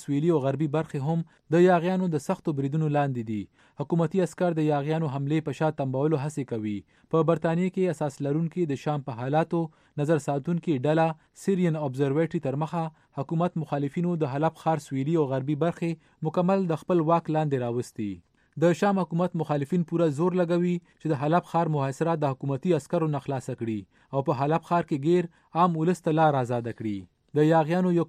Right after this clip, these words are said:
کمانډر ابو مصطفی فرانسوي خبري ایجنسي ته ویلي، «په یو څو ورځو کې به خپلو وروڼو لپاره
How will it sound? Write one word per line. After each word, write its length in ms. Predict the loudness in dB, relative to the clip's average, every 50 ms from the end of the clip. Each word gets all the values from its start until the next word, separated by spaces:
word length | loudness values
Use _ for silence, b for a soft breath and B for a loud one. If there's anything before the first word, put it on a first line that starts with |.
| -2 -2
کمانډر 420 | 0 0 0 2 2 2 2 0 -2
ابو 120 | -2 -2 -2 -2
مصطفی 420 | -4 -6 -6 -6 -2 0 0 0 0 -2 b b b b b -4
فرانسوي 480 | 0 0 0 0 -2 -2 -2 -2 -2 -2 -2 -4 -4 -4
خبري 280 | 0 2 2 2 4 2
ایجنسي 400 | 2 2 0 0 -2 -2 -2 0 0
ته 100 | 2 2
ویلي، 320 | 2 2 2 2 0 0 -2
«په 340 | -4 _ _ _ _ -6 -2 0 0
یو 80 | 0
څو 140 | 0 0 0 2 2
ورځو 220 | 2 0 0 -2 -2
کې 80 | -2 0 0
به 160 | 0 0 -2
خپلو 180 | -2 0 2 2 4
وروڼو 260 | 4 2 2 2 2 2
لپاره 340 | 2 4 4 4 4 2 2